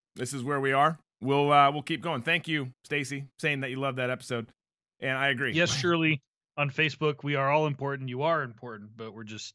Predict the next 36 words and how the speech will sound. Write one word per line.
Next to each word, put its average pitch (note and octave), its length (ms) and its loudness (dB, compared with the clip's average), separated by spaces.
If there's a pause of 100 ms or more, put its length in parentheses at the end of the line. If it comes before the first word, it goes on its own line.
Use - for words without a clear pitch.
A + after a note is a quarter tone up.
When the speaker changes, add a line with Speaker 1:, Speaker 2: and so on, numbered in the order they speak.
Speaker 2:
you C3 140 -6
know, F#2+ 180 -10 (760)
we're D#3 140 2
also, E3 480 0 (100)
uh, D3 240 0 (140)
you D3 100 -8
know, C3+ 140 -6
we C#3+ 120 -8
get, D#3+ 240 -6 (260)
we D#3+ 100 -4
get F#3 120 -2
slammed D3+ 300 -2
on C#3+ 140 0
Facebook D3 420 -4
as C3 100 -6
well. E3+ 280 -6 (640)
It's, G#2 120 -12
Speaker 1:
I, E3 160 6 (140)
Speaker 2:
you D3 80 -8
know, C#3 60 2
Speaker 1:
I F3+ 60 8
haven't G3 220 4
made F3+ 180 2
a D3+ 60 0
penny F3 360 0
on D#3 140 -2
Facebook F3 540 -4
in C#3 440 -4 (140)
over D3 200 -2
two D#3 200 -6
years. B2+ 380 -8 (2000)
It D3+ 120 0
used D#3+ 240 2
to E3 60 -4
be D3 380 2
Speaker 2:
when, F3+ 200 2